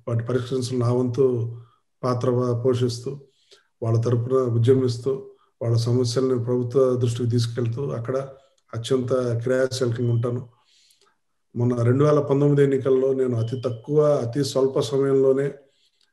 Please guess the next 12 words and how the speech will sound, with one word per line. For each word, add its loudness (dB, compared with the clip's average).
నేను 0
ఇన్ని 0
కార్యక్రమాలు 0
చేయటం, 2
ఇంతమంది 2
ప్రజలతో 2
మమేకం 0
అవటం, -2
ఇన్-, 2
ఇన్ని 2
వర్గాలను 4
ఆకట్టుకోవటం, -4